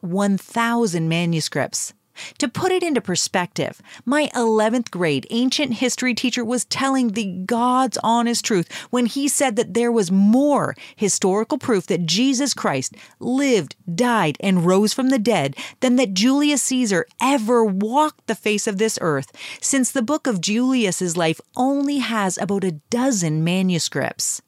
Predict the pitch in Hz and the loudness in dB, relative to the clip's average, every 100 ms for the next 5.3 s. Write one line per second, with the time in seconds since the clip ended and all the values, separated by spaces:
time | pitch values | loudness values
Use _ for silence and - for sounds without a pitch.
0 | _ - 269 285 302 294 170 208 208 214 | _ -4 0 2 2 0 0 0 0 2
1 | 220 175 190 196 180 160 - 156 147 - | 0 2 0 0 0 -2 -2 -2 -4 -4
2 | 285 294 202 175 214 196 202 175 180 196 | -2 -2 -2 0 0 2 0 0 0 0
3 | 170 160 147 170 139 - 254 277 285 285 | 0 -2 0 -4 -4 -2 0 0 0 -4
4 | - 214 202 233 214 175 175 196 196 190 | -2 -2 -2 -2 0 0 -2 -2 -2 0
5 | 185 156 147 | 0 0 -2